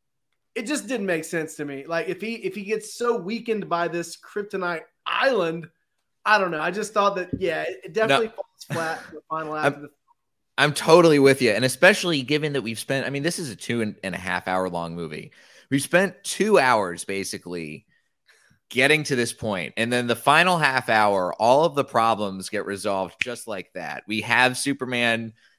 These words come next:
Speaker 2: do this crazy feat of heroism where he flings an island with kryptonite in it into space.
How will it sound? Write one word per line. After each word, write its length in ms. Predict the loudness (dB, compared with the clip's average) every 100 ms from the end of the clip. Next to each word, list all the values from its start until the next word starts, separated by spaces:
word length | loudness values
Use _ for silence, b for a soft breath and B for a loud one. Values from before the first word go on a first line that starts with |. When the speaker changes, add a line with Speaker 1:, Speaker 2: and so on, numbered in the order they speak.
| b _
Speaker 2:
do 260 | 0 2 2
this 200 | 0 -2
crazy 560 | -4 0 2 2 -2
feat 500 | -4 -4 -4 -4 -8 -8
of 120 | -8
heroism 600 | -2 2 2 2 -2 -4
where 140 | -4 -4
he 140 | -6
flings 500 | -10 -10 -8 -6 -6
an 100 | -4
island 560 | -2 -2 -2 -2 -4 -6
with 260 | -2 -4 0
kryptonite 540 | 0 0 0 -2 -2
in 160 | -2 -4
it 160 | -4
into 240 | -4 -6 -6
space. 540 | -6 -8 -8 -10 -18